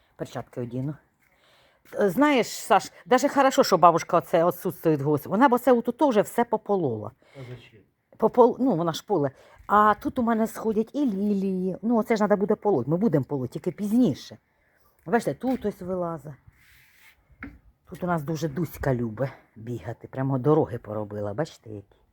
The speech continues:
Speaker 1: Ой. Вчора Санька побризкав. Бо вже, бачите, такі бутони вже відкриваються. Просто відкриваються.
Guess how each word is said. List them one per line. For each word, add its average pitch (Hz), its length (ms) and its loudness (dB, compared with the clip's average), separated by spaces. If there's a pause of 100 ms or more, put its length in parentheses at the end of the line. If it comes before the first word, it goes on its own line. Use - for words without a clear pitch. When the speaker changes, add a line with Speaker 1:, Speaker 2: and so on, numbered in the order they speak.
(1700)
Speaker 1:
Ой. 294 280 0 (880)
Вчора 175 220 -2
Санька 147 300 -4
побризкав. 147 640 -6 (840)
Бо 139 80 -6
вже, 139 140 0
бачите, 196 260 0
такі 143 120 -6
бутони 131 380 -6
вже 131 160 -4
відкриваються. 143 880 -4
Просто 160 460 -6
відкриваються. 135 920 -10